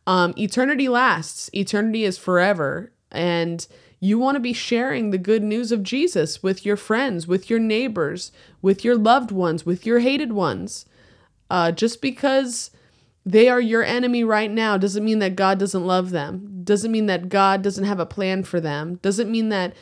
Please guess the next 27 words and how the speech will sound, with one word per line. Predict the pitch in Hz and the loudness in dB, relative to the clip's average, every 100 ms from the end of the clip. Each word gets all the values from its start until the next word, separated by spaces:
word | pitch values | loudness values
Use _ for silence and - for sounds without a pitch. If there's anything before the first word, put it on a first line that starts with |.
| - _ | -20 _
um, | - 185 170 170 | -2 2 2 0
Jesus | - 208 190 202 | -2 -2 -2 -4
didn't | - 226 214 | 2 2 2
shed | - 202 190 185 | 0 2 2 0
his | 190 220 180 | 0 0 2
blood | 208 240 | 2 2
for | 262 196 | 0 -4
them. | 160 135 208 196 - - _ | -4 -4 -8 -12 -18 -20 _
So | - - 220 208 | -8 2 4 4
it's | 185 - | 0 -2
time | 208 220 220 | -4 -2 2
that | 233 | 0
we | 214 226 226 220 | 0 -2 -2 -2
open | - 196 226 | -2 0 0
up | 226 240 | -2 -2
our | 233 | -2
mouths | 202 196 196 | 0 -2 -2
and | 190 | -6
proclaim | - 175 - 202 208 | -8 -10 -2 0 0
the | 208 | -2
good | 190 202 | 0 0
news | 196 196 | 2 0
of | 185 175 | -2 -4
Christ. | - 175 147 190 - - - _ - _ _ | -2 -2 -2 -6 -12 -16 -20 _ -20 _ _
Um, | - 180 165 160 175 - | -2 0 0 -4 -10 -4
that | 190 202 | 2 4
is | 226 202 | 2 0